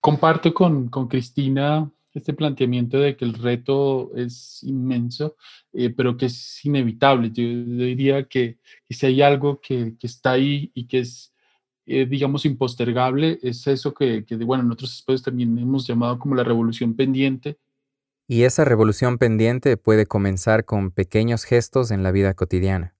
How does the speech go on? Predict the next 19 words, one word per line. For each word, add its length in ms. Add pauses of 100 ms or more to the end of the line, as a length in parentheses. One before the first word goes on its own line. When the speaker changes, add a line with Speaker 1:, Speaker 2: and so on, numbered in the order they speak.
(240)
Speaker 1:
Al 220
patriarcado 720
le 120
incomoda 500
mucho 340
una 140
mujer 320
que 160
hable, 500
que 140
piense, 600
que 100
opine, 600
que 100
exprese, 460
que 80
no 160
sea 220
sumisa. 640